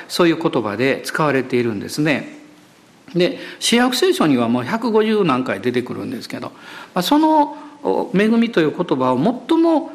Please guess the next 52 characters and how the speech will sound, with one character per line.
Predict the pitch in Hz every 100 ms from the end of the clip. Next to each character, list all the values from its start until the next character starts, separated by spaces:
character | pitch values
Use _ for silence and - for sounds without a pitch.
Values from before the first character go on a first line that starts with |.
| -
多 | 190 233
く | 240 147 104
使 | - - 180
っ | 180 -
て | 180
い | 202
る | 254 170 135
書 | 165
簡 | - 113
は | 107 143 139 - - -
パ | 220
ウ | 240
ロ | 240 226
書 | 202
簡 | 147 95
な | 90 -
ん | -
で |
す | -
ね。 | - - - - - - - - -
ま | 175
あ、 |
使 | -
徒 | 254
パ | 247 277
ウ | 294 247
ロ | 190 156 147 139
が | 160 190 143 - - -
そ | 170
の | 165
言 | 160 135 113
葉 | 104
を | 104 156 160 -
最 | 208
も |
よ | 185
く | 139
使 | - -
っ | -
て | 117
い | -
ま | -
す。 | - - - - - - - - - - -
で、 | 202 202
な | 208
ぜ | 220 269
か | 359
っ | -
て | - 180
い | 165
う | 165
と、 | 185 180 147 -